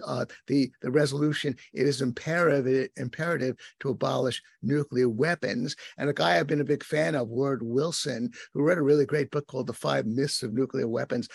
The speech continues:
that I recommend to everybody. One of the chapters is on the myth that Japan surrendered because of nuclear weapons. Another chapter is on how close we came to nuclear war during the Cuban Missile Crisis of nineteen sixty-two. And so he's,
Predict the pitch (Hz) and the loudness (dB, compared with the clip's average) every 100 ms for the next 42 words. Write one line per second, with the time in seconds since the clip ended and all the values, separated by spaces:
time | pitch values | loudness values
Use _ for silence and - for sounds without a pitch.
0 | - - 123 123 131 131 127 131 120 - | -16 -8 -2 0 0 0 0 -2 -2 -4
1 | 143 147 156 127 120 113 113 - - - | -4 -2 -2 -2 -4 -4 -6 -10 -8 0
2 | 139 131 135 156 135 - 123 123 123 120 | 2 2 2 2 0 0 -4 -2 -2 -2
3 | 117 123 135 - - 117 - 117 131 127 | -2 -2 -4 -6 -10 -6 -6 -2 -2 -2
4 | - 127 120 180 175 123 110 123 - 117 | -4 -2 0 0 0 -2 -2 -4 -4 -6
5 | - 117 107 - 110 117 - - - - | -6 -8 -8 -6 -6 -6 -8 -12 -14 -14
6 | - 123 139 131 - 135 - 131 127 120 | -4 2 2 2 0 -2 0 -2 -2 -4
7 | 127 127 - - - 147 151 - - 131 | -4 -6 -12 -18 0 4 4 2 -2 -2
8 | - 139 139 123 - - 131 131 127 127 | 0 0 2 0 -4 -8 -2 0 0 2
9 | 123 113 117 139 135 131 123 113 - 131 | 2 2 2 2 2 2 -2 -4 -6 -4
10 | 120 110 139 - 131 123 117 - 110 - | -2 0 0 -2 -6 -4 -4 -4 -10 -14
11 | - - 117 127 113 123 123 - 117 - | -16 -6 -4 -4 -4 -6 -8 -8 -10 -4
12 | 220 170 151 - - 139 156 143 147 156 | 2 4 2 -2 -10 -4 -2 0 0 -2